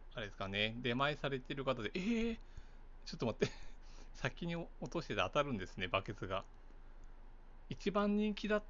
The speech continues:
た商品って何だと思いますか？スリー、ツー、ワン、そうです。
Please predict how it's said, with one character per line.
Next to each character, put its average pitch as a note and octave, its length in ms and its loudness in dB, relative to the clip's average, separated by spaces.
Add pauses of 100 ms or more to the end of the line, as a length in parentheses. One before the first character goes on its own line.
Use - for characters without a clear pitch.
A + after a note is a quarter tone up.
た G#2+ 200 6
商 A#2+ 280 2
品 A2 220 -4
っ - 20 -6
て F#2+ 320 0 (320)
何 A#2 160 2
だ A2 80 -4
と - 80 -6
思 F#2+ 100 -2
い F#2 60 0
ま F#2 100 -4
す - 100 -10
か？ G2 280 6 (540)
ス - 120 -4
リ B2 140 0
ー、 - 40 -12 (260)
ツ D3 100 2
ー、 A2 160 2 (160)
ワ B2 160 6
ン、 - 140 -2
そ G#2 300 2
う - 20 2
で F2+ 120 2
す。 - 120 -10